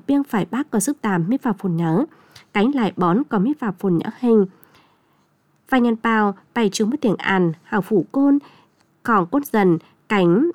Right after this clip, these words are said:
tầm gió giật hại, mắt trường khòng không sân bay, hơn nước Thủ tướng Chính phủ yểu cao bản ổn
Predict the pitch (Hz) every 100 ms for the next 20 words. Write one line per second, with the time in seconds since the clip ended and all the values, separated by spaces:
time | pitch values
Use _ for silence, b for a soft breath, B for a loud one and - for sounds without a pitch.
0 | - 220 180 196 302 - 214 190 254 -
1 | 220 175 202 175 208 175 208 185 208 190
2 | 170 B - 269 302 - 190 185 180 208
3 | - 220 - 214 - 269 277 208 - 185